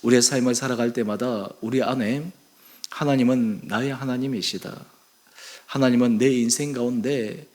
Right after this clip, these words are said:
나를 붙드시는 분이시다"라고 하는 것을 우리가 분명하게 경험하게 될 때 우리의 인생이 하나님 앞에서 은혜의 삶을 살아가게 됩니다.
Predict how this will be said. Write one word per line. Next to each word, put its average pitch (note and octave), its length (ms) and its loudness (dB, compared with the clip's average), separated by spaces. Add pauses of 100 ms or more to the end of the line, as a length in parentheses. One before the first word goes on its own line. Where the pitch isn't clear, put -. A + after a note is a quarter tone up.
(160)
나를 - 260 0
붙드시는 C#3 600 -2
분이시다"라고 A#2 960 -4
하는 C3+ 240 -4
것을 A2 680 0 (520)
우리가 A2 600 2 (120)
분명하게 A#2+ 540 2
경험하게 C3 460 -2
될 A#2 220 -2
때 C#3 280 -4 (400)
우리의 A#2+ 260 6
인생이 A2 640 0 (300)
하나님 A#2 360 2
앞에서 G#2+ 380 0
은혜의 C3 340 2
삶을 G#2+ 680 0 (160)
살아가게 A2 760 0
됩니다. F#2 380 -6